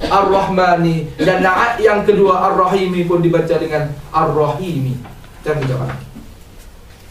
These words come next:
Okey. Dan nama Ar-Rahim iaitu sifat mubalaghah.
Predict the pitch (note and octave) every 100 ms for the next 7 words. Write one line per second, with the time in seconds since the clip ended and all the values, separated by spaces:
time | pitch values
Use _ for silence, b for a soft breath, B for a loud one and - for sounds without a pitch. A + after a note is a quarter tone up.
0 | - - - - - - - - C3 G#2+
1 | G#2+ - - - - - - - - -
2 | - - - - - - D3+ - D#3+ -
3 | - A3 - - G#3 F#3+ F3+ - - F3
4 | E3+ E3+ E3 G#3+ F#3+ E3+ F3+ D#3 D3 E3
5 | C3+ C3 - C3+